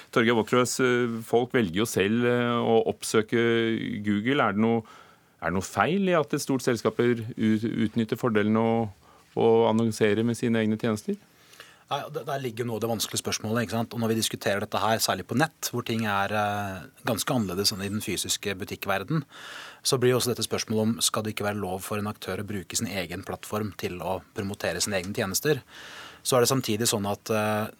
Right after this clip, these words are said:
Speaker 2: vi er helt avhengige av alle, at det er en virksom konkurranse, og, og vi ser jo nå hvordan kommisjonen har brukt tiden siden to tusen og ti og fram til i dag på å havne på denne konklusjonen. Den var delvis varslet, det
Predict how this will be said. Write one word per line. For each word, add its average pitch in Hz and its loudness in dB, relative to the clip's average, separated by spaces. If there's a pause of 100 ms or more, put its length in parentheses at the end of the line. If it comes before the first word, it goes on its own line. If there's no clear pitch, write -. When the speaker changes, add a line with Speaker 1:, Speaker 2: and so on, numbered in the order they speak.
Speaker 2:
vi 113 -2
er 110 0
helt - -2
avhengige 104 0
av 143 -2
alle, 127 2
at 147 -4
det 135 4
er 120 0
en 120 2
virksom 98 -4
konkurranse, 98 -4
og, 127 0
og - 0
vi 117 2
ser 101 4
jo 110 2
nå 101 0
hvordan 98 -2
kommisjonen 98 -2
har 107 0
brukt 101 -6 (160)
tiden 104 -6
siden 113 -4
to 123 -8
tusen 117 -2
og - -6
ti 143 -2 (640)
og 117 -2
fram 95 2
til 107 2
i 110 6
dag 113 6
på 104 0
å - -4
havne 92 2
på 113 -2
denne 92 0
konklusjonen. 107 0 (240)
Den 117 6
var 113 8
delvis 120 6
varslet, 123 4 (240)
det 101 2